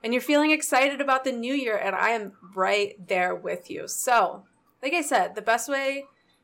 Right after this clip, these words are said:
to succeed, the best way to know how to succeed is to learn from failures. And what we perceive to be failures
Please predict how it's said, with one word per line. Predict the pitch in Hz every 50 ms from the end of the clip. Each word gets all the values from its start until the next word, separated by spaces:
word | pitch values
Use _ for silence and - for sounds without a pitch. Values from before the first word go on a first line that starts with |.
| _ -
to | - 196
succeed, | 233 220 - - - 240 226 233 233 233 -
the | 220
best | 208 - 208 208 208 - -
way | 220 208 202 202 202 196 196 202 - _ _ _ _ _ _ _ _ _ _
to | - 233
know | 202 190 175 180 170 180 214 269 269
how | 262 262 269 269
to | 277 277
succeed | - - 285 - - - 294 285 285 285 285 294 285 - _ _ _ _ _ _ _ _ _ _ _ -
is | 226 214 214
to | - - 247 220
learn | 196 185 190 196 196 202 196 202 196 202 202 196 _ _ _ _ _ _
from | - - - - - 196 185 185
failures. | 185 - 175 - - - - 80 - - - 233 - - - - - _ _ _ _ _ _ _ _ _ _ _ _ - - _ _ _ _ _ _ -
And | - 233 226 233 233 226 226 220 220 - - -
what | 233 214 214 254 262 269 240 - - 233
we | 226 254 277 294 320 311
perceive | 320 - 262 240 - - - - 214 202 214 220 220
to | - - 220
be | - 214 196 196
failures | 196 - - 208 175 175 190 214 240 269 294 320 339 349 - - - - -